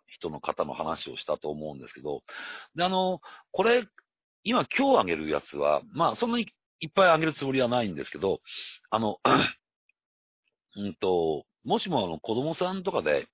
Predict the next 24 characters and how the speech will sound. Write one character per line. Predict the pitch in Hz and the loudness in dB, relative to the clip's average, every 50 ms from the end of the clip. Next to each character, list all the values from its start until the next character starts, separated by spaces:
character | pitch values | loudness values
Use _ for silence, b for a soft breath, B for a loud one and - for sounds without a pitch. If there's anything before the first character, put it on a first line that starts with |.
| _ _ _ | _ _ _
ま | - - | -16 -16
あ、 | - _ - - | -14 _ -12 -10
中 | - 85 85 | -10 -10 -8
学 | 82 82 82 - - - | -8 -8 -8 -10 -8 -6
生 | 113 110 | -6 -4
ぐ | 117 147 | -4 -4
ら | 160 156 | -6 -4
い | |
か | 151 | -4
ら | 143 | -4
も | 135 135 | -6 -4
大 | 120 135 135 147 151 | -2 -2 -2 -2 -4
丈 | 165 185 | -4 -4
夫 | 185 | -4
だ | 170 170 | -4 -4
と | 165 160 | -4 -6
思 | 156 165 175 | -8 -6 -6
う | 180 | -6
ん | |
で | 180 165 | -6 -6
す | 151 170 | -4 0
が、 | 175 185 180 151 B B B B B B B B B B B B B B B B _ | 0 0 0 0 B B B B B B B B B B B B B B B B _
あ | - | -8
の、 | 117 120 117 117 117 117 117 113 110 110 | -6 -4 -4 -4 -4 -4 -4 -4 -6 -8